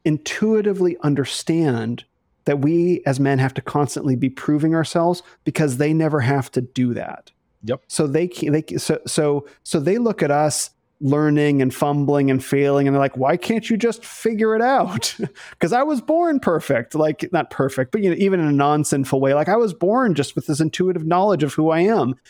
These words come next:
Speaker 1: And men, it's like, I have to go out in the world and get beat up to figure it <laughs> out. And so we have to do that in front of women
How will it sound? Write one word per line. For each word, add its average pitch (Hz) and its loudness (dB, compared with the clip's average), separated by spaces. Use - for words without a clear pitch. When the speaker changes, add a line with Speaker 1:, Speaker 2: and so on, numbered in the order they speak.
Speaker 1:
And 143 2
men, 170 2
it's 202 -2
like, 151 -2
I 170 2
have 247 0
to 185 0
go 170 0
out 165 0
in 175 0
the 147 2
world 170 2
and 156 0
get 135 -4
beat 156 0
up 208 0
to 175 -2
figure 139 0
it 127 2
<laughs> 127 0
out. 123 -2
And 147 0
so 156 0
we 156 2
have 196 -4
to 170 0
do 165 0
that 165 2
in 147 2
front 151 0
of 131 -2
women 160 0